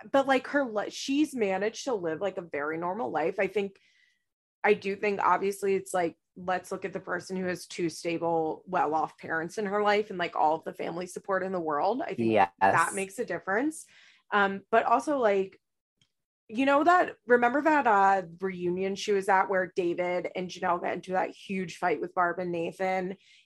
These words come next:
Speaker 1: and Chelsea's kids are there. She's pregnant, I think, in that
Speaker 2: Yes.
Speaker 1: reunion. And she comes home and she just says it. She's like, "Our kids aren't around yelling like that." And it was such a simple statement, but it's true,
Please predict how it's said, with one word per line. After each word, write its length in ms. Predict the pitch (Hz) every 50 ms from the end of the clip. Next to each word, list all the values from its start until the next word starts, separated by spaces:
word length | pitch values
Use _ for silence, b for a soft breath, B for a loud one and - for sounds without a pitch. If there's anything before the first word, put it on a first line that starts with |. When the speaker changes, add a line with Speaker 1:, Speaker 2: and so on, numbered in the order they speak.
| b _
Speaker 1:
and 300 | - 208 196 175 185 -
Chelsea's 540 | - - 208 196 175 - - 208 185 175 -
kids 280 | - - 269 277 - 277
are 120 | 269 262
there. 280 | 233 247 240 226 220 214
She's 260 | 208 - 208 175 -
pregnant, 480 | - - - 202 202 202 208 214 208 202
I 100 | 202 196
think, 300 | 196 - 202 196 196 190 196
in 120 | 190 190
that 300 | 190 185 185 185 180 - - _
Speaker 2:
Yes. 380 | - 139 127 123 117 110 107 107 -
Speaker 1:
reunion. 480 | 208 208 220 220 214 214 214 214 208 208
And 180 | - 208 196
she 160 | - - 226 214
comes 260 | - 233 226 226 -
home 200 | 262 311 339 320
and 140 | 262 226 214
she 200 | - 254 240 -
just 280 | - 208 226 220 -
says 220 | - 220 233 226 220
it. 120 | 208 -
She's 200 | - 214 196 -
like, 240 | 208 202 196 190 b b b b _ _ _ _
"Our 200 | - 196 214 254
kids 380 | 262 - - 339 381 403 349 302 - -
aren't 260 | - 185 185 196 - - -
around 520 | 208 180 180 175 190 190 185 185 185 170
yelling 600 | 160 160 160 175 175 180 214 220 196 - - -
like 240 | - - - - - _ -
that." 260 | - - - - - _
And 100 | - 240
it 60 | 247 254
was 160 | 269 262 -
such 240 | - 262 269 - 415
a 80 | 466
simple 640 | 440 - - - - - 226 226 220 - 254 254 247
statement, 580 | - - - 185 180 185 214 247 254 269 262 - _
but 160 | 233 226 226
it's 320 | 226 214 220 - - -
true, 720 | - - - - - - - 226 254 220 - - - -